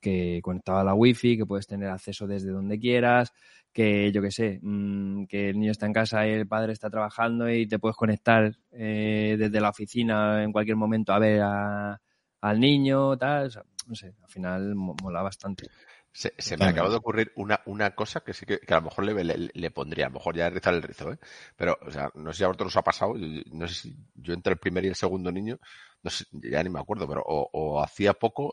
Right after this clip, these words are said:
Speaker 2: antes se decía que durmieran boca arriba y luego boca abajo, o al revés.
Speaker 3: Sí.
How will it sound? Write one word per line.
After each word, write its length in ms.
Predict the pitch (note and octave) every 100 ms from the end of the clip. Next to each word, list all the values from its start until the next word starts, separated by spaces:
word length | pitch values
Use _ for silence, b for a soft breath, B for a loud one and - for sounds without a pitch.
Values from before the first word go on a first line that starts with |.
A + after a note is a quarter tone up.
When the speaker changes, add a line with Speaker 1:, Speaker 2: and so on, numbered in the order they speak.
| -
Speaker 2:
antes 300 | - F#2 G#2
se 80 | G2+
decía 220 | - F2+
que 80 | D#2+
durmieran 460 | D#2 F2+ G2+ F#2+ F#2
boca 180 | F2
arriba 260 | E2+ G2+ C3
y 60 | A2
luego 160 | G2+
boca 220 | G2 -
abajo, 360 | E2+ A2 - B2+
o 380 | - D#2+ D#2 D2+
al 140 | D#2+
revés. 460 | D#2+ D#2 B2 D#3+ -
Speaker 3:
Sí. 240 | A#2+ A2+